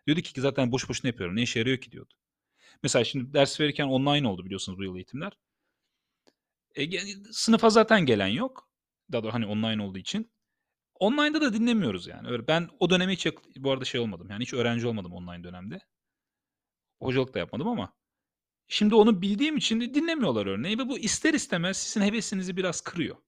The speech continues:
Şimdi bak ne kadar stoacılık bilin, Budizm bilin. Sonuçta ben yine dersim veriyorum. Yine uğraşıyorum, çabalıyorum ama bir tık da olsa, yani doğruya doğru, insanı kırıyor.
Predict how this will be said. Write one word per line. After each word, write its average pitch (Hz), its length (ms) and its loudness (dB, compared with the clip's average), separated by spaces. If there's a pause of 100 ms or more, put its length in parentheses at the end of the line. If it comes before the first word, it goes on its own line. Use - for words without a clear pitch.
Şimdi - 180 2
bak 175 120 -2
ne 226 80 4
kadar 202 260 4
stoacılık 180 560 0
bilin, 175 220 -2
Budizm 160 380 -2
bilin. 165 280 -6
Sonuçta 135 300 -4
ben 120 80 2
yine 180 200 -2
dersim 123 300 -4
veriyorum. - 320 -12 (280)
Yine 185 240 6
uğraşıyorum, 139 480 2
çabalıyorum 113 420 0
ama 262 280 0 (600)
bir 285 340 2
tık - 240 0
da 160 60 4
olsa, 127 440 0 (180)
yani 123 160 -12
doğruya 117 320 0
doğru, 117 280 -6 (400)
insanı 196 340 -2
kırıyor. 131 360 -2